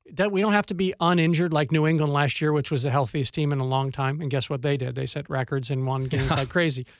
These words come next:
Speaker 1: I, we don't need to do that. We just need to be in the middle and not lose key people altogether and people for the season that can't play. So,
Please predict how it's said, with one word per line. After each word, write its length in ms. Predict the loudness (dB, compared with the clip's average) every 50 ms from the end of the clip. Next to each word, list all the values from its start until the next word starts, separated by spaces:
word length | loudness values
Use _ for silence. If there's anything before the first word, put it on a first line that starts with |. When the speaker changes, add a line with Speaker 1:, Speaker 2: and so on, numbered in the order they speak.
| _ _ _ _ _ -2
Speaker 1:
I, 80 | 0 0
we 120 | 2 2 2
don't 80 | 2
need 140 | 2 2 2
to 80 | 0 0
do 180 | 0 0 0
that. 220 | 2 2 0 0 0
We 100 | 0 2
just 160 | 2 2 2
need 160 | 2 0 0
to 60 | 0
be 240 | 0 0 0 -2 -2 -4 -10 _ _ _ _ _ _ _ _ _ _ _ _ _ _ _ _ _ _ 2
in 100 | 4 4
the 80 | 4 4
middle 500 | 4 4 4 4 4 4 4 2 0 -4 -8 -14 -6 -2
and 160 | 0 2 2
not 240 | 4 2 2 2 2
lose 260 | 2 2 2 2 -2
key 300 | -2 -2 -2 0 0 -2
people 500 | -2 -4 -4 -4 -2 0 0 2 2 4
altogether 880 | 4 4 4 2 2 -2 -2 0 2 2 2 2 2 2 2 4 2 2
and 220 | 2 0 0 -2
people 260 | -2 -4 -2 -2 -2
for 200 | -4 -2 -4 -4
the 180 | -4 -4 -4 -2
season 680 | -2 0 0 2 2 2 2 2 2 2 2 2 2 0
that 120 | -2 -2
can't 260 | -2 -2 -2 -2 -4
play. 460 | -6 -2 0 2 2 4 4 2 2
So, 380 | 0 0 0 2 2 2 0